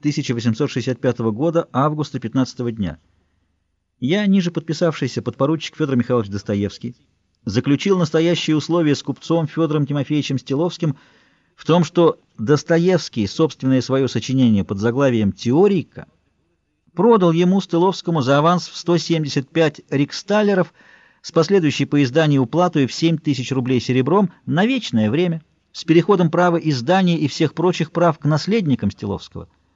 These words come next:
К сему условию санкт-петербургский второй гильдии купец Федор Тимофеев Стеловский руку приложил. Подпись. К сему условию отставной поручик Федор Михайлов Достоевский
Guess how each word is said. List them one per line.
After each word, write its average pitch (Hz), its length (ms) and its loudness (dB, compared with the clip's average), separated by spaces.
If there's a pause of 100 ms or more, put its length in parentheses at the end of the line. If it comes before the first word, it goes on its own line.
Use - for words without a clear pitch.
(840)
К - 80 -16
сему 160 260 2
условию 208 580 0 (320)
санкт-петербургский 127 960 -2
второй 113 260 0
гильдии 107 360 0
купец 110 400 -4
Федор 101 320 -4
Тимофеев 107 460 0
Стеловский 139 520 -4
руку 110 300 0
приложил. 87 580 -4 (800)
Подпись. - 520 -10 (440)
К - 60 -20
сему 190 240 2
условию 190 540 2
отставной 147 440 0
поручик 131 420 0
Федор 113 240 0
Михайлов 113 440 0
Достоевский 165 760 -2